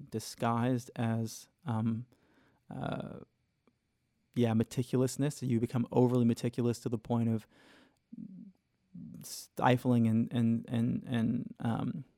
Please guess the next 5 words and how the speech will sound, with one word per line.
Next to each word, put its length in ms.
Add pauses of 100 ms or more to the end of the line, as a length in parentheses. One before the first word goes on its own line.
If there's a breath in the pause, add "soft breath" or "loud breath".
(1300 soft breath)
suffocating 600
your 120
success 640
because 840
time 800